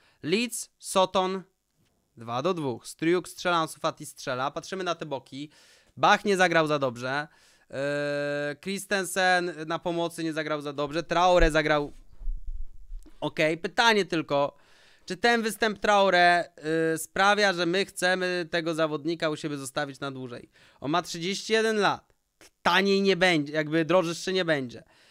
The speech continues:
Chciałbym zobaczyć, ile oni by chcieli za Sessegniona teoretycznie. Chociaż nie jest to piłkarz idealny, to zawsze jakaś tam wymiana nie byłaby głupia, ale tutaj oni się na to nie zgodzą. E, Emerson Royal mnie nie interesuje.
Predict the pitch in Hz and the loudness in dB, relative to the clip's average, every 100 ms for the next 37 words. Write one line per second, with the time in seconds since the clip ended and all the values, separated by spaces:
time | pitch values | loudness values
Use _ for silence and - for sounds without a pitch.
0 | _ _ - 202 254 277 240 214 214 208 | _ _ 0 4 4 4 2 4 2 -2
1 | 190 202 208 208 190 180 196 185 170 156 | -4 4 6 4 2 -2 -2 0 0 -2
2 | 160 165 156 151 135 135 127 123 - 123 | -4 -2 0 0 -4 -4 -6 -6 -10 -12
3 | - 160 170 185 175 190 214 202 175 196 | -6 -6 -4 -6 -4 -2 -2 -4 -8 -8
4 | 185 185 170 170 156 143 135 143 170 - | -6 -6 -2 0 2 0 -4 -6 -8 -14
5 | - _ 165 160 214 214 220 196 185 202 | -20 _ -4 2 2 2 -2 -2 -4 -4
6 | 185 180 185 175 156 147 156 156 - 160 | -2 -2 2 2 2 0 -2 -6 -8 -4
7 | 180 175 196 185 185 175 185 151 117 113 | -2 0 0 0 -2 -4 -6 -6 -8 -6
8 | 143 156 - - 185 180 180 165 180 170 | -6 -8 -8 -4 0 0 -2 -4 -8 -6
9 | 180 175 160 170 147 127 117 123 _ _ | -4 -4 0 2 2 -2 -8 -12 _ _
10 | _ _ _ - 127 135 139 139 139 151 | _ _ _ -8 -4 -2 -2 -2 -2 -2
11 | 180 196 165 196 185 180 180 175 175 170 | 0 -2 -2 -2 0 2 4 4 2 2
12 | 170 160 165 160 151 185 | 0 0 -2 -6 -4 -6